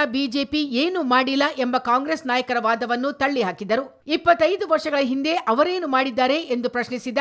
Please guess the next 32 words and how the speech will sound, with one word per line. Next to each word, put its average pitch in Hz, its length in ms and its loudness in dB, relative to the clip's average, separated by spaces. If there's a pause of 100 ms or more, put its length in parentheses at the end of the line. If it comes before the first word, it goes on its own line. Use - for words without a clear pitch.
ಕೆ 247 220 -2
ಜಿ 220 160 -6
ಬೋಪಯ್ಯ, 226 440 0 (280)
ಜಿಲ್ಲೆಯ 320 420 0
ಸಮಸ್ಯೆಗಳಿಗೆ 285 680 -2
ಬಿ 269 220 -2
ಜೆ 262 180 -2
ಪಿ 302 180 -4
ಪ್ರಾಮಾಣಿಕವಾಗಿ 277 760 0
ಸ್ಪಂದಿಸಿದೆ 240 540 -2
ಎಂದರು. 220 600 -4 (100)
ಸೂಪರ್ 381 440 0
ಸ್ಪೆಷಾಲಿಟಿ 349 580 -2
ಆಸ್ಪತ್ರೆ 285 600 0
ಭರವಸೆ 269 460 0
ಸುಳ್ಳಾಗಿದ್ದು, 240 800 0
ಸಿ 339 280 0
ಐ 359 240 2
ಡಿ 302 180 0
ಸಮಸ್ಯೆ 285 460 -2
ಇಡೀ 277 320 -2
ಕೊಡಗು 311 320 0
ಜಿಲ್ಲೆಗೆ 254 360 0
ಆವರಿಸುವಂತಾಗಿದೆ 254 920 0
ಎಂದು 240 320 0
ಆರೋಪಿಸಿದರು. 233 880 -2 (200)
"ಬಿ 294 200 6
ಜೆ 349 200 0
ಪಿಗೆ 349 280 -2
ಮತ್ತೊಮ್ಮೆ 311 460 0
ಆಶೀರ್ವದಿಸಿ" 262 840 0
ಎಂದು 240 300 -2